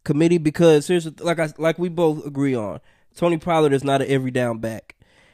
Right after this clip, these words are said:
And my thing is, I think that now that Mike McCarthy is back to calling the plays, I think it's gonna go back to old school Cowboys where it was just ground and pound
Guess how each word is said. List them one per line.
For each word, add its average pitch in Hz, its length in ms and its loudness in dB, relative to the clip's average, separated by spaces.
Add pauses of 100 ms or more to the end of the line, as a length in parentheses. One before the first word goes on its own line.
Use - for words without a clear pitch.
(200)
And 135 140 0
my 180 200 2
thing 170 360 0
is, 127 480 -2 (500)
I 165 160 0
think 196 440 2
that 147 140 -2
now 147 540 -2
that 135 180 0
Mike 143 300 -4
McCarthy 139 420 -4
is 135 100 -6
back 139 280 -6
to 127 80 -10
calling 143 380 -2
the 113 80 -8
plays, 139 560 -2 (760)
I 165 180 4
think 175 540 -2 (400)
it's 160 160 4
gonna 156 240 0
go 143 180 -2
back 139 280 -4
to - 80 -12
old 147 240 0
school 143 220 -2
Cowboys 120 600 -4
where 123 160 -2
it - 20 -2
was 120 140 -8
just 123 220 -8
ground 143 360 0
and 139 140 -4
pound 139 420 -4